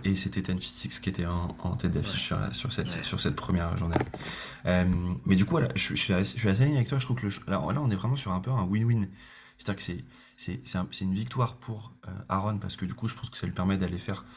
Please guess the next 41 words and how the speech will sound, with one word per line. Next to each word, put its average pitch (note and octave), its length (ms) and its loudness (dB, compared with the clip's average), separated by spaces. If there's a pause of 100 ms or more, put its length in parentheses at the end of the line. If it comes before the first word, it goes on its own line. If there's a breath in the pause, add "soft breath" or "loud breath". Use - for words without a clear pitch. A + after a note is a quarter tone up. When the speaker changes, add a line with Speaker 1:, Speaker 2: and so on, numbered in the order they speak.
(200 loud breath)
Speaker 1:
peut-être A2+ 220 2
quelque F#2+ 160 2
chose G2+ 160 6
avec F2+ 200 4
lequel F#2 280 6
il F2 40 4
était, E2+ 380 -2 (140)
enfin, - 200 -2 (160)
plus - 280 4
qu'il F#2+ 160 8
a F2 100 6
envie E2+ 140 2
de - 60 -4
faire, - 260 2 (180)
rien F2 160 2
que D#2+ 80 -4
ça, G2+ 120 4
Speaker 2:
Je G2+ 40 8
pense, - 20 8
Speaker 1:
musicalement. D#3 380 6
Speaker 2:
je B2 140 4
le B2 80 8
trouvais C3+ 240 4
plus C3+ 280 -2
épanoui B2+ 520 2
artistiquement. - 600 -6 (480)
Speaker 1:
Ouais, F2+ 220 2
je - 80 -10
suis - 80 -6
d'accord. F#2+ 400 -2 (640 loud breath)
Euh, G2 160 4 (100)
ça - 180 4
n'empêche B2+ 300 6
que G#2+ 260 2 (120)
déjà G#2 280 2
la F#2+ 100 4
séparation, F#2+ 580 0 (600)
alors F2 220 -4 (260)
je - 100 -14
pense G2+ 160 0
qu'elle, F#2 140 -2